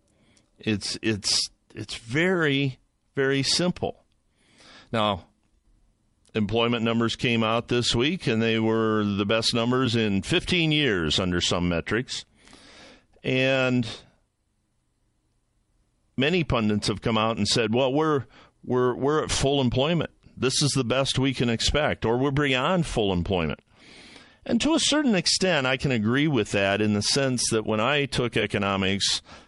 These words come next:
hundred years ago in college, we considered six percent unemployment full employment. Well, we're below six percent now.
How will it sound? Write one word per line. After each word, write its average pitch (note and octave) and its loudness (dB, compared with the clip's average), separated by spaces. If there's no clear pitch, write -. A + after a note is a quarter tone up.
hundred F#2+ -2
years F2+ 0
ago F2 0
in E2+ 0
college, F#2 -2
we G3+ 0
considered D3+ 0
six - 0
percent C3 0
unemployment A#2 0
full G2+ 0
employment. A2 -2
Well, D3+ 0
we're F3+ 2
below F3 2
six - -2
percent A2 0
now. A2 -2